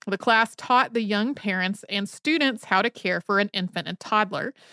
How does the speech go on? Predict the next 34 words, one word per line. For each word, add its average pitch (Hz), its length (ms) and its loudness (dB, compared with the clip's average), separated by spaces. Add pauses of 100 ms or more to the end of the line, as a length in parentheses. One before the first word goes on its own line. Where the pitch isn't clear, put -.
(360)
It 240 120 4
was 262 160 2
seen 285 300 2
as 226 180 2
a 240 80 -4
support 285 680 0
to 240 420 0
the 220 360 2
parents 196 520 -2
and 220 180 2
a 233 40 4
cautionary 226 800 0
tale 180 420 -4
to - 140 -4
the 180 160 -2
other 180 160 -2
students. - 680 -4 (340)
It - 160 -10
covered 254 300 2
topics 226 440 2
like 165 200 -2
child 262 320 2
development, 214 540 0
nutrition, 240 760 0
educational 226 720 -2
play, 196 440 2 (100)
child 269 420 0
safety, 185 480 -4
stress - 440 -4
management, 180 520 -4
and 196 120 -6
other 180 440 -2
life 349 280 0
lessons. - 520 -10